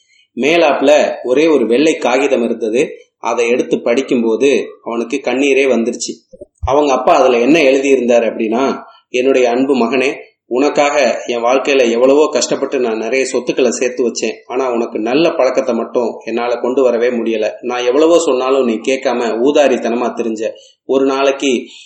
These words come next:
உன்னுடைய நண்பர்களால் வஞ்சிக்கப்பட்டு நீ இந்த மாதிரி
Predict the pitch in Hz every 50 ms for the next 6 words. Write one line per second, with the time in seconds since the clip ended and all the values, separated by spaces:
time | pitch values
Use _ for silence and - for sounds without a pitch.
0 | _ _ - 135 139 139 135 127 123 120 120 123 139 156 180 165 - 135 135 135
1 | 131 131 123 117 113 120 135 139 156 156 - 131 117 123 117 - 143 135 117 113
2 | 113 120 127 127 120 123 120 127 135 135 135 139 151 196 -